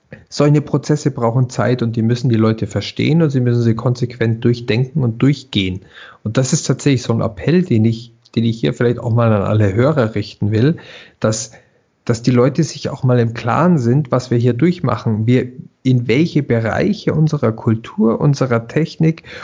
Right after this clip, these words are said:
unserer Arbeitsweise, unseres gesamten Denkens wir reingreifen. Wie viele unterschiedliche Parameter müssen wir hier angleichen, damit das eine, das Neue überhaupt erstmal sauber läuft?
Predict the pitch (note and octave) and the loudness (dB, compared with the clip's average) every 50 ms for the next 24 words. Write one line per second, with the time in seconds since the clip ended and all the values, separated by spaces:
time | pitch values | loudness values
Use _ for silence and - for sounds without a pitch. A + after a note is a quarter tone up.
0 | - - - - C#3+ C3+ C3 - C3+ - - G#2+ G#2+ G#2+ - - - C#3+ D#3 E3 | -16 -6 -2 0 2 2 2 0 -2 0 0 0 -2 -2 -4 -2 -2 0 2 2
1 | D#3 D3+ D3+ - - A#2+ B2 C3+ C#3+ D3 D3+ D3+ D#3 D3 - D3 C#3 C3 D3 C3 | 2 2 0 -2 -4 -2 0 0 0 0 0 0 0 0 0 0 -2 0 0 0
2 | C3 B2 - - B2+ A2+ - B2 C#3+ C3 C3+ C#3+ C3+ - C3 D3+ F3 D#3+ E3+ D#3 | 0 0 0 0 -2 0 0 2 2 2 2 0 0 2 2 2 2 0 2 0
3 | C#3 - - - B2 A2 A2 A#2 B2+ C#3 D3+ - C3 - G#2 G2 G2 - - - | 0 0 2 0 0 2 2 2 2 2 0 0 -2 -2 0 0 -2 -4 -6 -12
4 | G#2+ - - - - - - - - B2+ B2 C#3 E3 G3+ G3+ - - - F3+ F3+ | -12 -12 -14 -18 -20 -20 -20 -14 -8 -4 -2 0 0 0 0 -2 -2 0 2 2
5 | F3 F3 D#3+ - - - _ _ _ - - E3+ G3+ A#3+ A3+ G#3+ F#3 D#3+ D3 - | 4 4 2 0 -2 -6 _ _ _ -2 0 0 0 0 0 -2 -2 -2 -2 0
6 | - F3 F3 - D3 D3 C#3 C3+ A#2 - - C3+ C3 B2+ - A#2+ A#2+ C3+ D3 D3 | -2 -2 -2 0 -2 -2 0 0 -2 -2 -4 -6 -6 -6 -4 -4 -2 0 2 2
7 | C#3+ B2 A2+ A2 A#2+ A2+ G#2+ A2 A2+ C#3+ D#3 - - D3 C3+ C3 B2 A#2 A#2 A2+ | 2 2 2 2 0 0 2 2 2 2 0 0 -2 -2 0 0 0 2 0 0
8 | - - - D3 F#3 F#3 F3+ - A#2+ G#2+ A#2+ C3 C#3 C3 - - F#3 G3 G3 - | 0 0 2 2 2 2 2 2 2 2 2 2 0 -2 0 0 0 0 0 -4
9 | - _ _ - C3 A#2+ B2 C3+ C3 B2+ - A#2 A2 - - - B2+ C#3+ F3 G3+ | -10 _ _ -2 0 2 2 0 0 0 -2 -2 -2 -2 -6 -4 -2 0 2 2
10 | F#3 E3 B2 - G#2+ G#2+ - - B2 B2 C3+ D3+ D#3 C#3+ C3 B2+ C3 B2+ A2+ B2 | 2 2 2 0 -2 -2 -2 -4 -2 0 2 2 4 4 2 2 2 2 2 0
11 | A#2 A#2+ A#2+ A#2 A#2 - - A#2 A2 G#2+ - A#2+ G#2 G#2+ A2 G#2 G2+ G#2 A#2+ D3 | 0 0 -2 -4 -4 -2 -2 -2 0 0 0 0 -2 0 0 -2 -2 0 0 0
12 | F3 D#3 - - - | 0 -2 -4 -6 -12